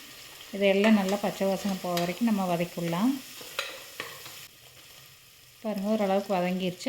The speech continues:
நீ அடுத்ததாக நம்ம நீளமாக கட் பண்ணி வச்ச பெரிய வெங்காயத்தை மூணு இது கூட சேர்த்திக்கலாம்.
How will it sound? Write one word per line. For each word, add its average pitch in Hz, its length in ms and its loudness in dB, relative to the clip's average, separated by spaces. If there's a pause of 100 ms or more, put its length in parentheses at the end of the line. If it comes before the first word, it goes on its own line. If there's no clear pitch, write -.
நீ 277 40 4 (100)
அடுத்ததாக 202 380 2
நம்ம 202 240 2
நீளமாக 190 380 2
கட் 180 160 -4
பண்ணி 180 260 -2
வச்ச 190 180 -6 (380)
பெரிய 190 240 4
வெங்காயத்தை 185 400 0 (120)
மூணு 190 180 2 (120)
இது 185 180 -4
கூட 190 180 -2
சேர்த்திக்கலாம். 180 540 0